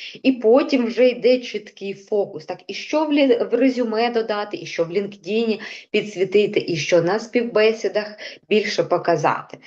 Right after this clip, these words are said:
Тобто ви вже рухаєтеся за стратегією, а не за вашою інтуїцією. Звичайно, штучний інтелект може допомогти вам з резюме,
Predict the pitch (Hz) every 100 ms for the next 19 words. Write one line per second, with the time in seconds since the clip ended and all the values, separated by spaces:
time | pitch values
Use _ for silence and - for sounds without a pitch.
0 | - - 262 214 - 160 147 277 381 247
1 | 220 233 381 277 233 196 196 190 175 247
2 | 254 - 247 - 214 156 147 139 - 254
3 | 240 180 220 202 160 151 180 233 - 165
4 | - 196 202 196 180 147 - - - 147
5 | _ _ - - - - _ - 175 220
6 | 240 202 185 143 - 277 285 233 233 214
7 | 190 196 277 311 - 202 220 247 226 220
8 | 175 190 190 190 185 - 247 269 240 190
9 | 220 262 233 - 165 247 240 170 170 196
10 | 170 208 190 147